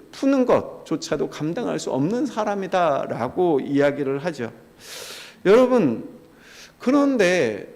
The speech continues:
오늘 후반부에 보면 예수님께서 이런 세례 요한에게 뭘 받으시죠? 세례를 받으신다라고 하는 거예요.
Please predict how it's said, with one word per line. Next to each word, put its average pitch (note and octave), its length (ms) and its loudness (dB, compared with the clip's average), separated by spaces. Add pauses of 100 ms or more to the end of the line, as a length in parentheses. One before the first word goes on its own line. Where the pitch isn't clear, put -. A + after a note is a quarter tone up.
(120)
오늘 G#3+ 400 4
후반부에 B3 640 0
보면 B2+ 640 -4 (360)
예수님께서 A3+ 720 0
이런 D3 520 -2
세례 C#4 420 -4
요한에게 F#3+ 880 -2 (440)
뭘 F3+ 300 4
받으시죠? D#3 600 -2 (460)
세례를 C4+ 680 -8
받으신다라고 A#2+ 1000 -10
하는 D#3 260 -10
거예요. B2 180 -18